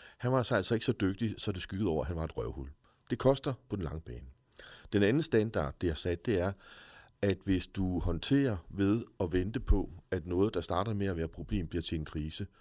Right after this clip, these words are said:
og er bagud, så får du stadig voksende problemer som virksomhed, og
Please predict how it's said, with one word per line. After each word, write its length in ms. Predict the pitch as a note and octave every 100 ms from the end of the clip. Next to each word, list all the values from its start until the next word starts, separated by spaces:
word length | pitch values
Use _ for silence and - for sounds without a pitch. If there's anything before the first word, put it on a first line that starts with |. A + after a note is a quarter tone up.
| _ -
og 80 |
er 40 | F2
bagud, 400 | A2 F#2+ C#2+ C2+ - - - - - -
så 120 | -
får 260 | A#2+ C3+ A#2
du 200 | F#2+ - _ _ _
stadig 420 | - - A2 A#2 C3+ -
voksende 440 | D#2+ F#2 F#2+ - A#2
problemer 540 | - F#2 A2+ F2 G2 E2
som 300 | - D#2+ C#2+ - F#2
virksomhed, 500 | A#2+ C#3 A2+ A2 - - - - -
og 220 | G#2 G2